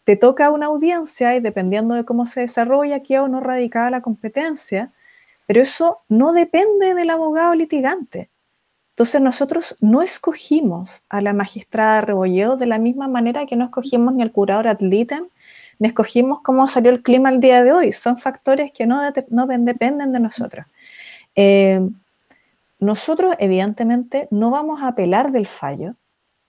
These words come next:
y eso limita la posibilidad de que se ejerzan recursos. Entonces, conforme pase el plazo o de, de, para apelar,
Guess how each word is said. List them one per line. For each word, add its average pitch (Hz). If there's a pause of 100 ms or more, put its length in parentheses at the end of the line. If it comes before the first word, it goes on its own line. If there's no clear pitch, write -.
(280)
y 208
eso 233
limita 247
la 277
posibilidad 254
de 269
que 247
se 226
ejerzan 247
recursos. 233
Entonces, 190 (380)
conforme 220
pase 247
el 262
plazo 262
o 185 (400)
de, 190
de, 185 (580)
para 175
apelar, 220